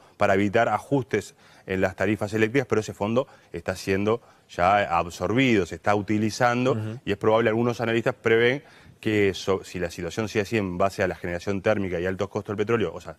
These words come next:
Speaker 1: se tienen que seguir prendiendo las centrales y se tiene que seguir pagando petróleo alto,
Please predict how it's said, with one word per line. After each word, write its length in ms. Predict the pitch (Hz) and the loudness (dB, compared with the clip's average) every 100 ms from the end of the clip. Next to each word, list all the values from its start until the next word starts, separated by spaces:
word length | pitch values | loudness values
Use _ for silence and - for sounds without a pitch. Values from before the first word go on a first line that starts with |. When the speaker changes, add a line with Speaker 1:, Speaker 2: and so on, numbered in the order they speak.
| - - | -20 -14
Speaker 1:
se 160 | 87 | -8
tienen 240 | 80 110 107 | -2 0 2
que 100 | 107 | 0
seguir 320 | 104 113 101 - - | 2 2 0 -8 -6
prendiendo 380 | 101 101 107 107 | -2 0 2 2
las 120 | 104 | 0
centrales 520 | - 101 104 92 85 - - - - | 0 0 2 2 -2 -14 -20 -20 -12
y 80 | 98 | -6
se 120 | 92 | -2
tiene 260 | 107 107 104 | 2 2 2
que 100 | 104 | 0
seguir 280 | 101 104 92 | 0 0 2
pagando 420 | 90 95 98 95 | 2 2 0 -2
petróleo 540 | - 98 95 104 110 | -2 -2 0 2 4
alto, 260 | 104 107 | 2 0